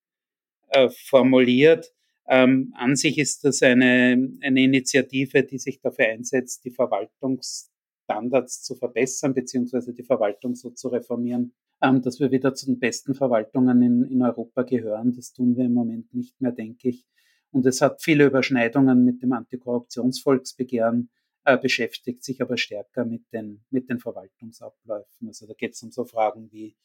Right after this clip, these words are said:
äh, wie werden, wie erfolgen die Aufnahmeverfahren in den öffentlichen Dienst, wie wird man Beamter, Beamtin, äh, wie schauen die Stellenausschreibungen aus, wie schauen die Ministerkabinette aus, wie sollen die Minister mit ihren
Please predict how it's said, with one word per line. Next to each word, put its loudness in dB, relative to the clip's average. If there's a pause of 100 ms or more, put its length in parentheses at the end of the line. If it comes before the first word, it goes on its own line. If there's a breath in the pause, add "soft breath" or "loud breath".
(460)
äh, 0
wie -6 (340)
werden, -2
wie -4 (120)
erfolgen -2
die 2
Aufnahmeverfahren 0
in 2
den -2
öffentlichen -4
Dienst, -6
wie -12
wird -8
man -6
Beamter, -12
Beamtin, -4 (480)
äh, 0 (300)
wie -4
schauen -6
die -8
Stellenausschreibungen -4
aus, -8
wie -16
schauen -10
die -8
Ministerkabinette -6
aus, -6
wie -20
sollen -10
die -8
Minister -6
mit -12
ihren -6